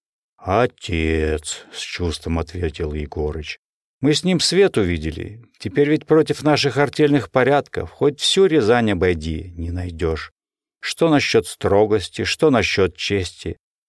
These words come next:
Нас ведь и господа помещики за это уважают. Лишние деньги платят». «А много, пожалуй, наживает на вас Сазон Психеич». «Как поди не наживать?»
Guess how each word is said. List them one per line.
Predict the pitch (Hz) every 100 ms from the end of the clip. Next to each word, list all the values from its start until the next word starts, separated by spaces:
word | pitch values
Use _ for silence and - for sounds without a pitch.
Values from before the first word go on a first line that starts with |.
| _
Нас | 135 143 -
ведь | 139
и | 143
господа | 135 - 151 147 147
помещики | 147 143 143 - 156 -
за | 131 147
это | 113 85 90
уважают. | 85 80 82 78 - - _ _ _
Лишние | 95 120 147 - 165 151
деньги | 123 139 143 156
платят». | 139 104 87 - - _ _ _ _ _ _ _ _ _
«А | - 117
много, | 147 185 208 220
пожалуй, | 220 202 190 190 185
наживает | 180 165 175 156 101 90 101
на | 98
вас | 95 90
Сазон | - 92 90 85
Психеич». | - 87 - 82 80 - - _ _ _ _ _ _ _
«Как | - 190 - -
поди | 92 87
не | 92
наживать?» | 90 87 87 85 80 -